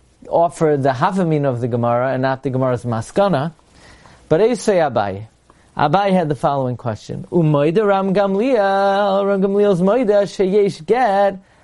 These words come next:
achar maimer. Ram Gamliel's moide, that there is a get after maimer, umaimer achar get, a maimer after a get. So those two halachos are,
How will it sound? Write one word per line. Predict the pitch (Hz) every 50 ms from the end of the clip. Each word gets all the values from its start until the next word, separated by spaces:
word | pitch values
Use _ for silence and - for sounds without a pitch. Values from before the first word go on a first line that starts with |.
| _ _ _ _ _ -
achar | - 202 208 - - 196 190 190
maimer. | 170 151 147 151 156 151 151 147 143 147 147 143 143 147 147 147 143 - _ _ _ _ _ _ _ _ _ _ _ _ _ _ _ _ _ _ _ -
Ram | 143 143 147
Gamliel's | 135 165 156 160 185 220 214 202 180 165 131 147
moide, | 156 156 151 139 139 120 131 127 135 156 - 151
that | 139 143 135 -
there | - 175 170 170
is | 165 156 135 135
a | 143
get | 123 113 131 165 180 208 233 220 - - - - _ -
after | 156 175 180 156 - - 175 160
maimer, | 147 143 139 139 139 143 143 139 139 160 196 208 - _ _ - - 123 120 - - - - - - - - _ _ -
umaimer | 165 165 165 170 175 185 190 190 185 190 175 147 151 139
achar | - - 147 131 127
get, | 123 120 107 117 - - - _ _ _ _ _ _ _ _ - - - - - - - - - _ _ _ -
a | - 139
maimer | 147 156 165 175 190 185 180 180
after | 170 151 147 147 - - 143 127
a | 117
get. | 110 117 113 123 139 -
So | - 196 180
those | 165 220 247 233 -
two | - - 208
halachos | 180 170 156 165 160 156 131 - 156 143 - -
are, | 85 117 123 120 117 113 113 117 123 135